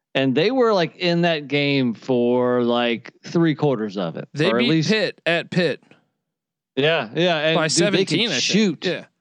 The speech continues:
Speaker 1: They can shoot. If they're hot, watch out. And they're probably the fourth or fifth best, best team in the conference. So I think that speaks volume of the conference as a whole.
Speaker 2: Then you got the Southland Conference, and this is one, uh, obviously Stephen F. Austin,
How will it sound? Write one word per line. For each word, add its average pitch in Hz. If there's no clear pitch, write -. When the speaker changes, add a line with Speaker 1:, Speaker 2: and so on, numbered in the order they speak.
Speaker 1:
They 175
can 156
shoot. -
If 127
they're 165
hot, 165
watch 147
out. 156
And 143
they're 170
probably 196
the 151
fourth 170
or 147
fifth 151
best, 147
best 151
team 156
in 139
the 120
conference. 117
So 127
I 120
think 131
that 127
speaks 135
volume 127
of 135
the 113
conference 113
as 113
a 90
whole. 87
Speaker 2:
Then 202
you 262
got 240
the 185
Southland 202
Conference, 196
and 170
this 190
is 180
one, 185
uh, 160
obviously 160
Stephen 165
F. 139
Austin, 165